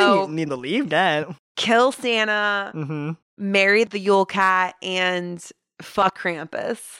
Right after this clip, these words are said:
Speaker 1: It's so lesbian of you to marry the cat. Just saying. <laughs>
Speaker 2: Yeah, I love a cat. We love dogs, but we love a
Speaker 1: Mm-hmm.
Speaker 2: cat. They're just
Speaker 1: Mm-hmm.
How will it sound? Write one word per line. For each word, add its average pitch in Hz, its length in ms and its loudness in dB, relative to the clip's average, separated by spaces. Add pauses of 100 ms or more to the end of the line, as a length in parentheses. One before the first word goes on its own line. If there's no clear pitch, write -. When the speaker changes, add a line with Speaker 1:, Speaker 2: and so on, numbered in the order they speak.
(280)
Speaker 1:
It's 190 180 -4
so 233 180 0
lesbian 160 600 0
of 202 140 0
you 214 180 -2
to 208 120 -8
marry 143 340 0
the 143 100 -10
cat. 127 360 -4 (260)
Just 208 400 2
saying. 135 460 -2
<laughs> - 40 -16 (120)
Speaker 2:
Yeah, 262 180 -8 (960)
I 427 180 2
love 339 180 4
a 466 40 2
cat. 254 800 2
We 262 100 -2
love 285 220 2
dogs, 214 520 2
but 214 100 2
we 220 80 2
love 214 120 4
a 180 60 0
Speaker 1:
Mm-hmm. 185 140 -2
Speaker 2:
cat. 185 520 2
They're 190 180 2
just 170 200 -4
Speaker 1:
Mm-hmm. 180 60 0